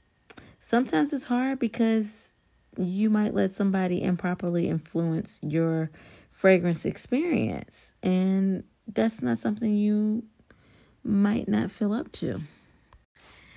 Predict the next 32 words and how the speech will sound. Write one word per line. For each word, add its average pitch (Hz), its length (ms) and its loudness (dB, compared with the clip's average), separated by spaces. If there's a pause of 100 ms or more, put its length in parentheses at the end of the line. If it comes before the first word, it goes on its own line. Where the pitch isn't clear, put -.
(400)
Case 233 400 2
in 302 100 0
point, 202 520 -2
I've 196 180 -2
been 196 140 0
searching 269 520 0
for 185 280 0
the - 280 -4
O 214 280 2
G 208 320 -2
Marc 190 320 0
Jacobs 175 760 -4
Eau 175 140 -2
de 175 100 -4
Parfum. 160 680 -6 (720)
The 220 100 -2
con 311 440 0
of 220 140 -2
this - 220 -4
fragrance 165 580 -4
is 160 140 -4
that 165 200 -4
I 170 140 0
wore 165 320 -2
it - 180 -8 (220)
on 165 240 0
the 156 80 -4
day 160 300 -4
that 160 180 -4
I 147 240 -2
got 147 340 -4
married 135 460 -6